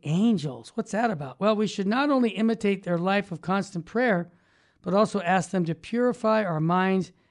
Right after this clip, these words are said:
and strengthen our resolves to achieve interior silence. This is incredibly important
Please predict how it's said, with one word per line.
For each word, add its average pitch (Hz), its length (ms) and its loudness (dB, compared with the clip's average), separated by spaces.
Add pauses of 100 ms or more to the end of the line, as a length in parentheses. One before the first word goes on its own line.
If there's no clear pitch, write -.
(160)
and 160 200 0
strengthen 247 580 0
our 202 100 2
resolves 185 680 0 (320)
to 175 140 -2
achieve 208 540 -2
interior 180 640 -2 (640)
silence. 151 760 -6 (520)
This 269 260 2
is 247 140 -4
incredibly 262 760 -4
important 185 760 -4